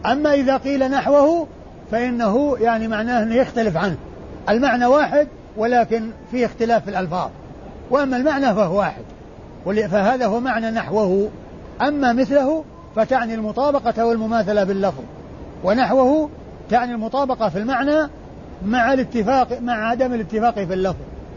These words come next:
مع وجود الاختلاف في إيش؟ في اللفظ. أما خلاس فهو خلاس بن عمرو، وهو، وهو ثقة، آه، هو ثقة، ويقال إنه كان على شرطة علي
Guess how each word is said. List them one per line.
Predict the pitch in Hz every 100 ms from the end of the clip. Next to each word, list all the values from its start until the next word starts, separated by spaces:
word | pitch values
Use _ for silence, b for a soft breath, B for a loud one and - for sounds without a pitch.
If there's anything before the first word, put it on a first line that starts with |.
| -
مع | 240 196
وجود | 214 208 254
الاختلاف | 233 - 202 214 185
في | 185 196
إيش؟ | 202 202 - - - - - -
في | 190
اللفظ. | 202 151 -
أما | 269 302 269
خلاس | 226 240 240 226 - - - - - -
فهو | 247 233
خلاس | 226 269 220
بن | 208 196
عمرو، | 220 208 202 - - - - - - - - -
وهو، | 190 196 208 208 190 175 - - - - - -
وهو | 220 196 214
ثقة، | 170 269 247 208 214 214 214 - - - - - - - - - - - -
آه، | 185 185 180 170 147 143 - - - - - - - 139
هو | 202 208 190 180 - - - - - 190
ثقة، | 277 269 285 - - - - - -
ويقال | 175 214 214 202 208 208 202 254 254 254
إنه | 233 208 208 196
كان | 247 240
على | 208 214 214
شرطة | - 262 226 202 190
علي | 196 220